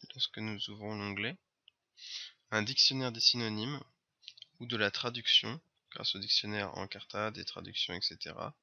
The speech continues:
ou d'autres sites de recherche directement sur Internet pour nous donner des définitions ou des traductions. Nous allons mettre dictionnaire des synonymes et nous voyons l'ensemble des synonymes que nous pouvons avoir avec la voiture,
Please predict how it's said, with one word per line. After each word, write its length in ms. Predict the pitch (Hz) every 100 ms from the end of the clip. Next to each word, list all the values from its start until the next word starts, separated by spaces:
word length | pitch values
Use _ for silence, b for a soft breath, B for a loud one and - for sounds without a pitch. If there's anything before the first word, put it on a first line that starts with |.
| _ _ _ _ -
ou 260 | 175 180
d'autres 420 | 135 131 147 - -
sites 260 | - 127
de 80 | 123
recherche 500 | 110 113 - 120 -
directement 380 | 113 113 - 110
sur 160 | -
Internet 320 | 95 - 117 147
pour 120 | -
nous 100 | 104
donner 300 | 101 110 113
des 300 | 127 110 95 - _ _ _ _ _
définitions 680 | - 131 127 113 104 - 127 - _ -
ou 200 | 165 - _ _
des 80 | 120
traductions. 520 | - 123 110 - - - _ _ _ _ _ _ _ _ _ _ _ _ _ _ _ _ _ _ _ _ - B _ _ _
Nous 140 | -
allons 100 | 117
mettre 180 | 107 101
dictionnaire 440 | 123 135 - 139 117
des 80 |
synonymes 480 | 107 104 92 85 127 - _ -
et 60 |
nous 160 | 139 135
voyons 360 | 127 110 107 -
l'ensemble 380 | 120 131 - 131
des 80 | 117
synonymes 580 | - 110 104 104 120 127
que 120 | -
nous 160 | 107 104
pouvons 300 | - 104 98
avoir 320 | 90 104 113
avec 220 | 98 -
la 60 | 98
voiture, 400 | 98 - -